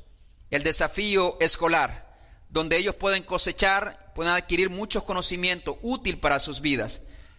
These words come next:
pero también, oh Dios, pueden ser perjudicados si no tienen cuidado. En el nombre de Jesús, amén y amén. Pueden sentarse, mis hermanos.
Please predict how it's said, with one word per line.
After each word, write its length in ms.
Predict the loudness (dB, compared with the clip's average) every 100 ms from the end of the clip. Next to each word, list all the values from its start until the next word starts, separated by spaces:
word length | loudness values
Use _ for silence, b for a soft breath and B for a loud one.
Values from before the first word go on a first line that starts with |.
| b -2
pero 180 | 0 4
también, 360 | 2 2 0
oh 80 | 0
Dios, 180 | 0 -2
pueden 260 | 0 0 2
ser 200 | 0 0
perjudicados 920 | -2 -2 -4 0 0 0 -2 -10 -14 b b b
si 200 | -2 0
no 120 | 0
tienen 280 | 0 -2 -2
cuidado. 480 | -2 -2 -2 -6 -16 -20 -20 -20 -8
En 120 | -2 0
el 100 | 0
nombre 300 | 0 2 0
de 60 |
Jesús, 520 | 2 0 0 -2 -4 -8 -14 -8 -2
amén 560 | 0 2 0 -2 -10 -12 b b -14
y 140 | -6 -2
amén. 400 | 0 0 -2 -6
Pueden 340 | -6 -4 -2
sentarse, 460 | -4 0 0 0 -2
mis 140 | -2
hermanos. 480 | -2 0 0 -2 -8